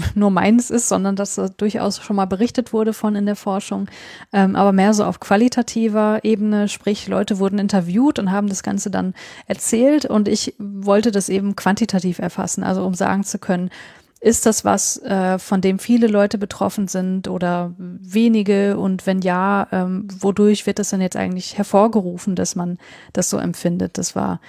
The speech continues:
eine Fragestellung, der ich mich versucht habe anzunähern und daraus ergaben sich dann wieder weitere Folgefragen, wie das, äh,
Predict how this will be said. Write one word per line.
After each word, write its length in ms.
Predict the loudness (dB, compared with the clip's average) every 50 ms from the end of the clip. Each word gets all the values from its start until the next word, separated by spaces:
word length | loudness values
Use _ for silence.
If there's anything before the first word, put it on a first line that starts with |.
| -20 -20 -20 -20 -20 -20 -10 -2
eine 220 | 0 2 2 2
Fragestellung, 800 | 2 0 0 0 0 0 0 0 0 0 0 0 -2 -2 -2 -2
der 140 | 0 0 0
ich 100 | 0 0
mich 240 | -2 -2 -2 -4 -8
versucht 400 | -8 -4 -2 -2 0 -2 -2 0
habe 160 | -2 -2 0 2
anzunähern 760 | 2 2 2 2 0 0 2 2 2 2 4 4 4 2 2
und 320 | 0 0 -2 -2 -2 -2 -2
daraus 340 | 0 0 2 2 0 0
ergaben 400 | -2 -4 -4 -4 -4 -4 -4 -4
sich 160 | -4 -6 -6 -4
dann 160 | -2 -2 -2
wieder 240 | 0 0 0 0 2
weitere 640 | 2 2 0 0 -2 -4 -2 0 0 0 -2 -2
Folgefragen, 1080 | -4 -2 2 4 4 4 4 2 0 -2 -4 -6 -4 -2 -2 -2 -2 -2 -2 -2 -2 -2
wie 80 | -2 -2
das, 300 | -2 -2 -2 -4 -8 -6
äh, 200 | -4 -4 -4 -4